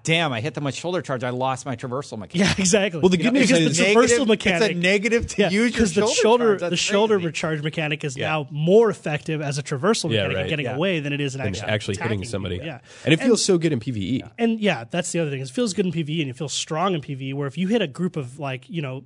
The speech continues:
Speaker 2: not elites, but, like, sh-, regular red
Speaker 3: Just get wrecked.
Speaker 2: bar he-,
Speaker 3: Yeah.
Speaker 2: like, yeah, you <laughs> take out the one you hit and do, like, ninety-nine percent damage to all the ones behind it.
Speaker 1: Hu-
Speaker 2: It feels really good.
Speaker 1: Here's one that does still feel good. I think Hunter Knife still feels pretty good.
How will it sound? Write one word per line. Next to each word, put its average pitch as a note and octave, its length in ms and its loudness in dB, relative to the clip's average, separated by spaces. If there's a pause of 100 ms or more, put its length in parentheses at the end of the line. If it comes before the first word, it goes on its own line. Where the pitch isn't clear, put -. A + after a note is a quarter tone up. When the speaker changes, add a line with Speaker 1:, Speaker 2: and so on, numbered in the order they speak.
Speaker 2:
not C#3 220 -6
elites, C3 460 -6
but, C#3 140 -8
like, C3 180 -6
sh-, - 200 -8
regular D#3+ 440 0
red C#3 260 -4
Speaker 3:
Just C3 100 -6
get G2+ 100 -2
wrecked. A2 300 0
Speaker 2:
bar C3+ 240 -2
he-, C3 60 -6 (140)
Speaker 3:
Yeah. A#2 120 -2
Speaker 2:
like, D3+ 180 -2
yeah, E3 240 -2
you D#3 260 -6
<laughs> F3+ 120 -10
take A#3+ 180 4
out A#3 120 2
the E3+ 60 0
one F#3 220 2
you E3 80 -2
hit A3 340 2
and F#3 200 0
do, F#3+ 100 -2
like, E3+ 220 -2
ninety-nine F3 560 -2
percent D#3+ 260 -8
damage D3 240 -8
to D#3 60 -12
all C#3+ 100 -6
the D3 80 -4
ones D3 160 -4
behind E3+ 420 -8
it. B2+ 160 -10 (120)
Speaker 1:
Hu- D#3 60 -2 (260)
Speaker 2:
It - 80 -12
feels C4+ 240 -2
really C4+ 160 0
good. C#4 200 0
Speaker 1:
Here's F3+ 160 0
one F3+ 120 -2
that C#3+ 100 -2
does C3+ 160 0
still A2+ 180 -6
feel G2+ 220 -6
good. G2 160 -6
I A2 60 -6
think G#3+ 260 -6
Hunter C#3 240 -2
Knife F#2 160 -6
still - 160 -10
feels F2 260 -12
pretty F2 200 -12
good. - 240 -16